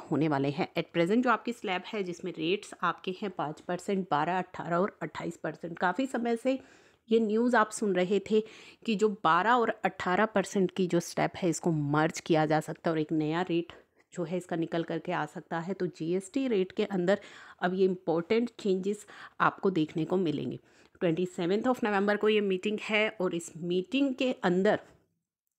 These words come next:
ये चीज़ें फाइनलाइज हो सकती हैं। हालांकि जो अभी न्यूज़ निकल करके आई है, जो रेट्स निकल करके आई है, वो मैं आपके साथ डिस्कस करूँगी। तो ट्वेंटी सेवन्थ को ये मीटिंग होने वाली है, जो रिपोर्ट होगी, फाइनलाइज होगी और का-,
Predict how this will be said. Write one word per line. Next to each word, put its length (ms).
ये 120
चीज़ें 320
फाइनलाइज 600
हो 380
सकती 540
हैं। 160
हालांकि 460
जो 80
अभी 140
न्यूज़ 360
निकल 240
करके 260
आई 180
है, 160
जो 120
रेट्स 500
निकल 260
करके 300
आई 200
है, 100
वो 120
मैं 140
आपके 200
साथ 160
डिस्कस 420
करूँगी। 440
तो 80
ट्वेंटी 320
सेवन्थ 460
को 200
ये 120
मीटिंग 320
होने 180
वाली 280
है, 140
जो 120
रिपोर्ट 460
होगी, 320
फाइनलाइज 640
होगी 260
और 280
का-, 360